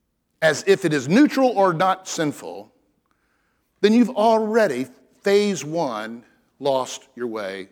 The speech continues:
as a judge. Second level,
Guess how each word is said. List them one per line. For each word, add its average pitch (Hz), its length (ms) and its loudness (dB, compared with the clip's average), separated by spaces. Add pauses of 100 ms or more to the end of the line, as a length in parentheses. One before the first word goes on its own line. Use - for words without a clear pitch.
as 92 100 -20
a 104 60 -20
judge. 85 460 -18 (2250)
Second - 440 -2
level, 73 320 -10